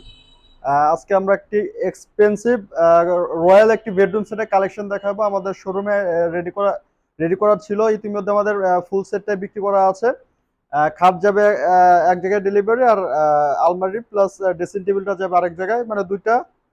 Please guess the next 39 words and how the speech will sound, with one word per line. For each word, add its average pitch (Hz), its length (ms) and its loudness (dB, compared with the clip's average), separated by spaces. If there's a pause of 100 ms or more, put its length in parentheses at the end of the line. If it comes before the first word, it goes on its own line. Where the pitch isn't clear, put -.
(260)
সেটটা 202 420 0
দুইজনে 214 640 0
আর 175 260 2
কি 180 80 -6
অর্ডার 185 240 0
করে 202 180 -2
নিয়েছে 196 320 -4
আমাদেরকে, 196 400 -4
রেডিমেডই 202 460 -4
ছিল, 226 220 -8
রেডিমেডটাই 196 580 -4
সেল 190 220 -8
হয়েছে। 202 300 -2 (440)
আলমারি 180 360 2
ড্রেসিং 180 280 -8
টেবিল 202 240 -2
যাবে 202 200 0
আমাদের, 196 440 0
আহ, 170 200 4
উত্তর 180 280 -6
বাড্ডাতে, 190 440 -4 (680)
আর, 143 640 2
আহ, 151 160 -2
খাটটা 185 360 0
যাবে 190 240 -2
হলো 196 200 -2
ঢাকার 180 340 0
বাইরে। 185 260 0
খাটের 196 220 -6
সাথে 202 220 -6
আরো, 185 340 0
আরো 185 200 0
অনেক 196 320 -2
প্রোডাক্ট 196 280 -2
আছে, 190 220 -4
এটা 208 160 -6
একটা 202 180 -8
সেট 208 360 -2 (140)
মিলানো। 190 380 -2